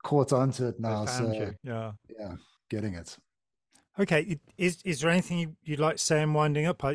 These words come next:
Speaker 2: I think it's been an incredible discussion for me. I've
Speaker 1: No,
Speaker 2: learned
Speaker 1: I
Speaker 2: so
Speaker 1: mean,
Speaker 2: much
Speaker 1: I,
Speaker 2: from it.
Speaker 1: I, I, I really just appreciate it, John. I mean, I, I, I think it's, it's amazing that there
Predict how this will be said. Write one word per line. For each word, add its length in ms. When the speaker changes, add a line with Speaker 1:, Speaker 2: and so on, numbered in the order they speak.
Speaker 2:
I 80
think 160
it's 160
been 160
an 60
incredible 520
discussion 640
for 100
me. 220
I've 160
Speaker 1:
No, 60
Speaker 2:
learned 120
Speaker 1:
I 40
Speaker 2:
so 80
Speaker 1:
mean, 80
Speaker 2:
much 180
Speaker 1:
I, 120
Speaker 2:
from 120
it. 140
Speaker 1:
I, 80
I, 280
I 40
really 320
just 240
appreciate 520
it, 140
John. 180
I 60
mean, 160
I, 140
I, 300
I 40
think 240
it's, 340
it's 140
amazing 440
that 180
there 360